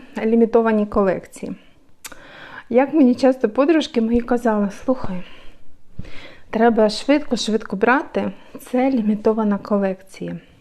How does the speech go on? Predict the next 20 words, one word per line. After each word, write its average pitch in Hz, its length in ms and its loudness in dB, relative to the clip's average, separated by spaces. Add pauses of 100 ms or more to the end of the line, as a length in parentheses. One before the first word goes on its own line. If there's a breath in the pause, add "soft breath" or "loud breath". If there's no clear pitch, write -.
(840 soft breath)
Оце 208 340 0
тільки 220 300 0
зараз 285 600 0 (400 soft breath)
і 226 80 -4
більше 233 340 0
такого 208 400 0
не 208 120 2
буде». 190 360 -10 (1600 loud breath)
Я 254 220 2
завжди 320 320 2
собі 240 300 -2
думала: 190 640 -4 (180)
«Слухай, 190 440 -10 (1040 loud breath)
а 208 80 -4
тобі 247 220 2
подобається 294 600 0
товар 285 460 0
в - 60 -4
лімітованій 233 680 2 (140)
колекції. 196 680 -2